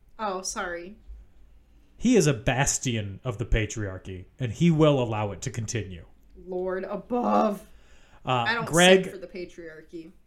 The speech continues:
Speaker 2: Greg must become the Godfucker.
Speaker 1: Come on, you didn't laugh at that shit?
Speaker 2: I did laugh at that. I laughed
Speaker 1: Okay,
Speaker 2: at that
Speaker 1: good.
Speaker 2: name.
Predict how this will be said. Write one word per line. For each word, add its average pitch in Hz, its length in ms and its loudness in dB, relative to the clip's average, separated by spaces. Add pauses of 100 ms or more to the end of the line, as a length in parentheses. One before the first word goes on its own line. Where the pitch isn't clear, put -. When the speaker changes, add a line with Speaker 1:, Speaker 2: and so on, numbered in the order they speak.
(300)
Speaker 2:
Greg 170 320 6
must 160 320 4
become 139 600 4 (260)
the 131 240 2
Godfucker. 127 880 2 (4000)
Speaker 1:
Come 427 260 10
on, 302 400 10
you 339 100 4
didn't 403 320 6
laugh 349 300 10
at 381 140 2
that 359 200 12
shit? 370 400 10
Speaker 2:
I 190 100 10
did 190 280 10
laugh 147 280 8
at 131 140 2
that. 113 180 4
I - 20 6
laughed 151 300 8
Speaker 1:
Okay, 123 180 6
Speaker 2:
at 107 120 2
that - 0 -
Speaker 1:
good. 98 180 -2
Speaker 2:
name. 92 180 -16